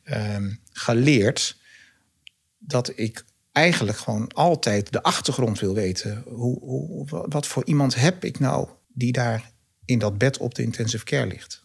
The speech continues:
Of die daar op de operatiekamer ligt? Dus vanaf dat moment ben ik ook gewoon uitgebreider,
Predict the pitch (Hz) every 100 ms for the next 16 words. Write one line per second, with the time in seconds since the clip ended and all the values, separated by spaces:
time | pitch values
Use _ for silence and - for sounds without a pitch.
0 | _ - 120 - 117 113 110 - 110 123
1 | 135 117 - 104 - - - - - _
2 | _ _ _ _ _ _ _ 135 131 -
3 | - 151 135 160 139 110 120 113 113 -
4 | 120 104 - 139 135 120 107 117 110 101
5 | 95